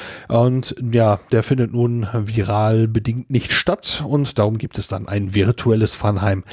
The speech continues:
Beginn ist da um zwanzig Uhr. Am zwanzigsten Juni sollte das Funheim dann beim Tiny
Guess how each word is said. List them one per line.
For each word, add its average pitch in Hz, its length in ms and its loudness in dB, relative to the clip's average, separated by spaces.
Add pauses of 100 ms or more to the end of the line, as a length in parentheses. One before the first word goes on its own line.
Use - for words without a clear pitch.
(320)
Beginn 107 280 0
ist - 180 0
da 92 100 2
um 95 160 -4
zwanzig - 580 -6
Uhr. 110 260 2 (760)
Am 123 160 0
zwanzigsten 190 540 0
Juni 202 360 4
sollte 147 300 2
das 127 240 -2
Funheim 117 400 -4
dann 113 220 -2
beim 104 200 0
Tiny 107 380 -2